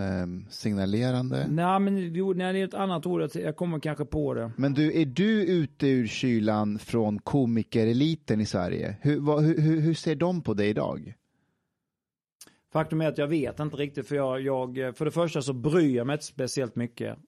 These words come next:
Speaker 2: Jag, jag kan inte hålla på och, eh, jag, jag, hade det varit för femton år sedan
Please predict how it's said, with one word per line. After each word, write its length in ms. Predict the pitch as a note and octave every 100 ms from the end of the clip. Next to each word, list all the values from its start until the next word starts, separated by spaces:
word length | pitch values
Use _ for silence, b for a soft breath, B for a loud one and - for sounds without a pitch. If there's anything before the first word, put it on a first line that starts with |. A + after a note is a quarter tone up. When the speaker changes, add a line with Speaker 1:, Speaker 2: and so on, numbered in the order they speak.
| _ _
Speaker 2:
Jag, 240 | C3 C#3
jag 220 | D3+ C#3+
kan 180 | - C3+
inte 300 | C3+ - C3
hålla 260 | A#2+ B2 A#2
på 300 | C3+ B2 A2+ -
och, 340 | A#2+ - -
eh, 120 | A#2
jag, 400 | A#2 C#3 D3 E3
jag, 420 | D#3 D#3+ D3 C#3 - _ _ - _ - b b b b b _
hade 200 | E3+ F3+
det 80 |
varit 200 | F#3+ F3+
för 140 | - E3+
femton 480 | F#3+ F#3 F#3 D3+ E3
år 180 | C#3
sedan 380 | A#2 A#2+ A2+ B2